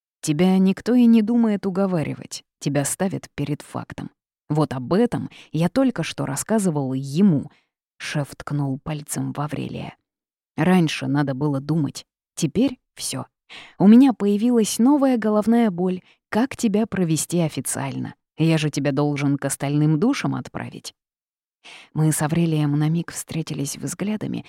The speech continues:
и тут же посмотрели в разные стороны. «Шеф, но ведь должен же быть какой-то способ!» воскликнул Лео. «Не может быть, чтобы никак!» «Может», отрезал Христиан Сергеевич.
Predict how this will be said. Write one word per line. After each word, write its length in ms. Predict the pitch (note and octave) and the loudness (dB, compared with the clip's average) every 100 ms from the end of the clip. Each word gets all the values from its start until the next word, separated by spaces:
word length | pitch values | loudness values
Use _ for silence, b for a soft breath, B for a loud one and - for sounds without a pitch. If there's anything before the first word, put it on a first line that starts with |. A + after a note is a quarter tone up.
| B | B
и 80 | - | -8
тут 220 | A3+ B3+ | -2 -2
же 140 | G#3+ A3 | 0 -2
посмотрели 640 | - - F#3+ F3+ G3 F#3+ | -4 -6 -4 -4 -4 -4
в 60 | F3 | -4
разные 380 | E3+ E3+ F3 | -4 -2 -4
стороны. 520 | E3+ - C#3+ C#3+ C3 - _ _ _ b b _ _ - | -4 -8 -10 -8 -10 -14 _ _ _ b b _ _ -12
«Шеф, 360 | - C#3 - | -6 -6 -4
но 100 | C#3 | -4
ведь 300 | D3 D3 C3+ | -2 -4 -6
должен 500 | - F3 F3+ D#3 D3+ | 0 2 2 2 2
же 140 | D3 D#3 | 2 0
быть 240 | D3 F3+ | -2 -4
какой-то 440 | - C#3+ D#3+ E3+ D#3 | -6 -4 -2 -2 -4
способ!» 600 | - - D#3 E3 - - b b | -6 -6 -4 -4 -10 -16 b b
воскликнул 680 | C#3+ C#3+ - C#3 - C#3 C3+ | -6 -6 -4 -8 -4 -4 -2
Лео. 380 | C#3 - - - B B | -6 -8 -10 -14 B B
«Не 200 | - A#3+ | 6 8
может 340 | A#3+ B3 A3 G3 | 10 6 4 -2
быть, 320 | G3+ G#3 - | 0 -2 -2
чтобы 400 | - - E3+ D3+ | -8 -6 -2 0
никак!» 640 | D3 F#3 - G3+ A2 - _ _ _ _ _ _ _ | 0 0 -2 -8 -10 -14 _ _ _ _ _ _ _
«Может», 640 | - F3+ G3 C#3 - - _ _ _ | 0 4 4 0 -8 -20 _ _ _
отрезал 500 | D3 - D3 C#3 C#3+ | -12 -6 -4 -4 -6
Христиан 560 | - C#3 C#3 - C#3+ C#3 | -6 -8 -8 -6 -6 -6
Сергеевич. 800 | - D3 - A#2 G2+ - - | -8 -10 -10 -10 -12 -14 -18